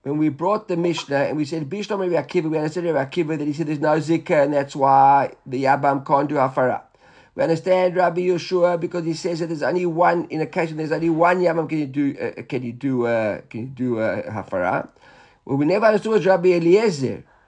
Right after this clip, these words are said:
Rabbi Eliezer said in the Mishnah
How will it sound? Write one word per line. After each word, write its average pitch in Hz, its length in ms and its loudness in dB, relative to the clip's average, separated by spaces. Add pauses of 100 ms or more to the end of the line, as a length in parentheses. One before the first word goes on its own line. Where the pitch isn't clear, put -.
(460)
Rabbi 139 240 0
Eliezer 180 400 2
said 175 260 -2
in 180 120 -2
the 165 80 0
Mishnah 165 720 0